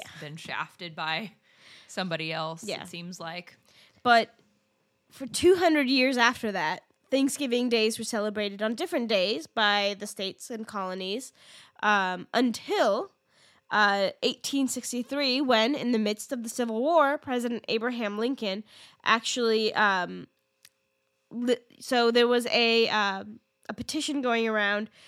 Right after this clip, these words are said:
Speaker 2: to have one day for a Thanksgiving national holiday. And it was actually by, um, a female, I, I forget her name, but she was a female writer who actually wrote the, um,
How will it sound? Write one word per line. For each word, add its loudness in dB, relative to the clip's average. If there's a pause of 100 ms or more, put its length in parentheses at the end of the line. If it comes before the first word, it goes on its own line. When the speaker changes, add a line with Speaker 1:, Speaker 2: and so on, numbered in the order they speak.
(220)
Speaker 2:
to -2
have -2
one 4
day 2 (100)
for -6 (120)
a -4
Thanksgiving -6
national -6
holiday. -8 (320)
And 2
it 0
was -2
actually 0
by, 2
um, 0
a -2
female, -2
I, -14 (100)
I -14
forget -8
her -8
name, -8 (400)
but -10
she -4
was 0
a 0
female -2
writer 0
who -8
actually -4
wrote -6
the, -6 (180)
um, -6